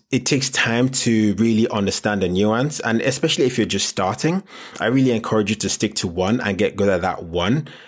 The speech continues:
Because a lot of the time, most companies are only on one platform. They're only on A W S. I mean, you have, like, you know, the big companies or big government institutions, they might, they might be on multi-cloud.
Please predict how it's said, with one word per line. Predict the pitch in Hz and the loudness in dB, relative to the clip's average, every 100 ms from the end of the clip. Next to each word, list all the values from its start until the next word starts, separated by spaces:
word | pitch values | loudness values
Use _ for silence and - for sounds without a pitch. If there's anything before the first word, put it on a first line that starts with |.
| - | -8
Because | 117 117 123 113 110 - 127 | -4 0 2 2 0 -4 0
a | |
lot | 156 196 | 2 2
of | |
the | 117 | 0
time, | 117 120 104 | -2 0 2
most | 101 131 135 - | 4 2 0 -2
companies | 139 151 101 92 92 98 | -2 0 -2 0 0 0
are | 98 - | 0 2
only | 113 110 104 | 2 2 2
on | 101 98 | 0 0
one | 95 98 | 0 -2
platform. | - 104 123 - 80 90 - - | -2 -4 -4 -6 -8 -8 -14 -4
They're | 95 | 0
only | 92 101 95 | 2 2 2
on | 87 | 0
A | 107 104 | 0 0
W | 95 87 90 | 0 0 2
S. | 95 131 - - - - | 0 -2 -8 -12 -18 -6
I | 107 | 0
mean, | 117 | 2
you | 127 | 2
have, | 135 107 | 2 0
like, | 98 87 | 0 0
you | 104 | 0
know, | 90 | 0
the | 82 | -2
big | 80 80 - 92 90 - | -6 -6 0 2 2 0
companies | 104 90 92 90 | -2 0 -2 -2
or | |
big | 80 92 87 | -2 -2 0
government | 90 92 82 | 0 -2 -4
institutions, | 98 - - 98 92 104 82 | -4 -4 -2 0 2 0 0
they | 87 | 0
might, | 90 90 - 95 98 110 | 0 -2 -2 -2 -2 -2
they | |
might | 95 95 95 | 0 0 -2
be | 87 | -2
on | |
multi-cloud. | 87 90 - - 90 87 131 | -2 -4 -4 -2 -2 -2 -4